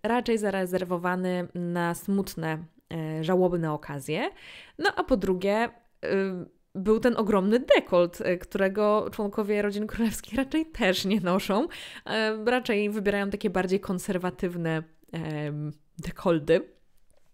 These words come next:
I wiele osób właśnie ten moment wybiera na moment przemiany Diany z Diany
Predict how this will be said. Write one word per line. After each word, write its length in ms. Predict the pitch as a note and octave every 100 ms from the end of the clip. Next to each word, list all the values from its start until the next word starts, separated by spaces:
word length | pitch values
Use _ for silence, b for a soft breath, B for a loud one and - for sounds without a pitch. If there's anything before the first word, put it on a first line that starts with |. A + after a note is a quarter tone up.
| - -
I 60 |
wiele 280 | G3+ A#3+ C4+
osób 320 | F#3+ G#3 G#3
właśnie 260 | F#3+ A3+ G#3
ten 220 | - B3
moment 360 | A#3+ D#3+ E3+ E3+
wybiera 400 | E3+ F3 F#3 F3+
na 120 | F3+
moment 420 | F3 D3+ E3+ A3+ B B B B
przemiany 680 | - G3 G#3+ A3 G3+ F3+ E3 B B
Diany 540 | E3+ F3+ F#3 F3+ E3+ E3+
z 80 | D3+
Diany 800 | F3 F3+ G3 F3+ F3 E3 D#3+